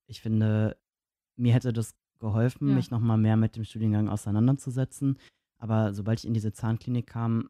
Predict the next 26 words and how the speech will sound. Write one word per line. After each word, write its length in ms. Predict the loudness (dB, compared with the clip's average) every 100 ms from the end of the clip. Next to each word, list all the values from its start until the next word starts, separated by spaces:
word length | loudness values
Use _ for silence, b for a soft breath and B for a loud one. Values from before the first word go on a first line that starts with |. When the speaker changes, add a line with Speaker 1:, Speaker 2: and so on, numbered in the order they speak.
| -12
Speaker 1:
haben 200 | -6 -2
Leute 380 | -2 -2 -4 -6
davon 340 | -6 -6 -6 -2
Wind 200 | -4 -6
bekommen, 640 | -10 -2 0 2 0 -2
dann 180 | -6 -6
wurden 240 | -6 -8
Trinkspiele 520 | -4 -4 -4 -6 -6
auf 120 | -4 -2
meine 220 | -2 -2
Videos 380 | -2 -2 -4 -4
gemacht, 400 | -4 -2 -4 -2
ne? 220 | -2 -2 _
Ja, 220 | -8 -6 -6
kennt 280 | -8 -8
man, 160 | -6 -6
macht 240 | -6 -8
man 180 | -6 -4
halt 200 | -4 -4
so. 220 | -8 -10 -10 _ _ _ _ _ _ -6
Und, 300 | -2 -2 -4
äh, 220 | -4 -2 -4
auch 160 | -8 -12 -10
die, 380 | -6 -2 -2 -2
ähm, 500 | -4 -4 -2 -4 -6
betreuenden 1080 | -12 -14 -6 0 0 0 0 -2 -2 -4